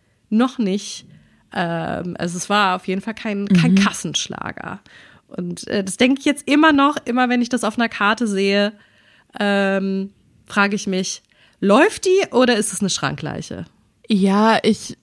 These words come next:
Speaker 2: finde halt, dass es bei sowas eben sehr auch darauf ankommt, wie du das vielleicht in den Rest deines Restaurants auch einbettest, ne? Also es gibt ja mittlerweile schon auch so Restaurants,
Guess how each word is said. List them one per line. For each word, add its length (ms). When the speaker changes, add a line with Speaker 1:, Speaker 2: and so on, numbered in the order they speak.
Speaker 2:
finde 680
halt, 260
dass 160
es 120
bei 160
sowas 580
eben 320
sehr 640
auch 340
darauf 480
ankommt, 440
wie 60
du 120
das 240
vielleicht 360
in 120
den 160
Rest 540
deines 340
Restaurants 680
auch 240
einbettest, 800
ne? 280
Also 440
es 200
gibt 200
ja 100
mittlerweile 520
schon 260
auch 100
so 160
Restaurants, 720